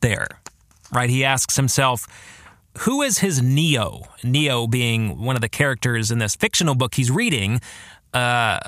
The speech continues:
about Pastor Jack and his ministry and the similar questions and conflicts arising in his life. He wonders and even prays for that one who might come along in his life to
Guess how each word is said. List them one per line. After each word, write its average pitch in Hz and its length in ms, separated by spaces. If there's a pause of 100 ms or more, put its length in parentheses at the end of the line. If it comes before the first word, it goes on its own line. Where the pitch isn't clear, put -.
about 120 400
Pastor 139 380
Jack 127 360
and 120 80
his 117 140
ministry 165 600
and 113 160
the 101 80 (280)
similar 185 440 (400)
questions 165 520
and 131 140
conflicts 147 500
arising 127 460
in 117 60
his 117 120
life. 107 440 (340)
He 131 360
wonders 131 600
and 120 260
even 233 220
prays 285 480
for 117 600
that 143 360
one 240 600
who 220 240
might 214 180
come 214 160
along 202 300
in 196 80
his 160 100
life 131 480
to 143 640